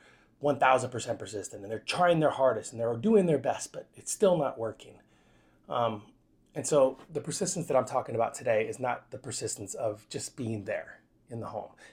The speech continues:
It's the persistence of the work that you're doing. It's the persistence of the growth that you're building.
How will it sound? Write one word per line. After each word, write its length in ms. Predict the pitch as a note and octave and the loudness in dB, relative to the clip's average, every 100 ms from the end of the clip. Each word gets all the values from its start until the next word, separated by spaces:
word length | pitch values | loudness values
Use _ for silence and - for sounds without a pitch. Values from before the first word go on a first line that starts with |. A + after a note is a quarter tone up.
| _ | _
It's 120 | B2 | -14
the 80 | - | -14
persistence 540 | - - F3 E3+ D#3 | -8 -2 -2 -2 -6
of 120 | - A#2 | -6 -6
the 60 | |
work 280 | G#2 B2+ - | -2 -2 -2
that 140 | D3+ | -12
you're 80 | A#2+ | -12
doing. 260 | G#2 G2+ G2 - - _ - | -10 -10 -12 -20 -20 _ -16
It's 140 | A#2+ | -14
the 100 | - | -12
persistence 500 | B2 A2+ D#3 - C#3+ | -10 -2 -2 -2 -8
of 100 | A2+ | -8
the 60 | A2+ | -4
growth 340 | G#2+ C#3 A#2+ | 0 0 0
that 140 | - - | -8 -10
you're 100 | G#2+ | -2
building. 340 | A#2+ G#2 - | -2 -2 -8